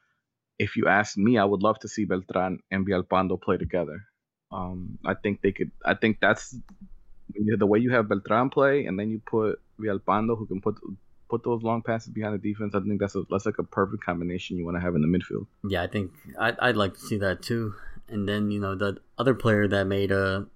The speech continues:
Speaker 2: a, a start was, uh, Gudiño. Gudiño was in for Toño Rodriguez after his mistake, and, um, he didn't really instill
Speaker 1: He
Speaker 2: confidence in Chivas <laughs> fans.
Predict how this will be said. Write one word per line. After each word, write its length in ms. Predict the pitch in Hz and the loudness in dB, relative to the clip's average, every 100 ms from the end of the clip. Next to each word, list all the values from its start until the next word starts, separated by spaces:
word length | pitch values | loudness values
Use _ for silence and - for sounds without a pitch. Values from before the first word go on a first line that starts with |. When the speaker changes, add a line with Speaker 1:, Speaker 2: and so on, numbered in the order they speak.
| _ _ _ _ - - - | _ _ _ _ -20 -20 -12
Speaker 2:
a, 80 | - 101 - | -8 -6 -6
a 80 | 110 | -4
start 400 | - 113 107 - | 0 4 4 2
was, 180 | 104 | 0
uh, 40 | 107 | 0
Gudiño. 560 | 101 104 131 127 104 - 113 | 0 4 6 6 2 -6 -8
Gudiño 360 | 104 113 123 113 | 0 2 2 2
was 140 | 107 | 2
in 140 | 117 | 2
for 120 | 104 110 | 6 6
Toño 320 | 113 110 101 | 6 4 2
Rodriguez 440 | 95 104 110 98 | 2 0 0 2
after 420 | 98 95 101 92 - _ - - _ _ | 0 0 -2 -2 -6 _ -20 -20 _ _
his 200 | 127 117 | 4 6
mistake, 500 | 127 - 117 117 107 | 4 2 -2 -2 -2
and, 400 | 104 104 104 98 | -2 -2 -2 -2
um, 400 | 98 95 92 98 _ _ | -2 -2 -6 -10 _ _
he 120 | - | -2
didn't 180 | 113 143 | 2 4
really 380 | 131 139 131 123 | 6 6 4 2
instill 300 | 110 - 123 | -2 2 4
Speaker 1:
He 60 | 101 | 6
Speaker 2:
confidence 440 | 117 123 101 95 | 6 4 0 -2
in 100 | 101 | -2
Chivas 380 | - 113 110 - | 0 2 4 2
<laughs> 0 | |
fans. 420 | - - - - | 0 -4 -8 -14